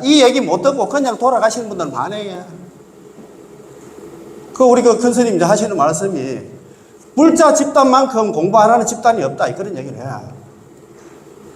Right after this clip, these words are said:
우리가 어디 뭐, 예를 들어서 친구들 모임에 가서 있잖아요.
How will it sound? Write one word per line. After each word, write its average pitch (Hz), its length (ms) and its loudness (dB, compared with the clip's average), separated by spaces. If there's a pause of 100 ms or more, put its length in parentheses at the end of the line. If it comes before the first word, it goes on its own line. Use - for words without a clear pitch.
(800)
우리가 320 260 6
어디 277 260 4
뭐, 240 140 2
예를 226 160 2
들어서 220 240 -2
친구들 269 360 0
모임에 233 340 4
가서 180 280 2
있잖아요. 117 580 -4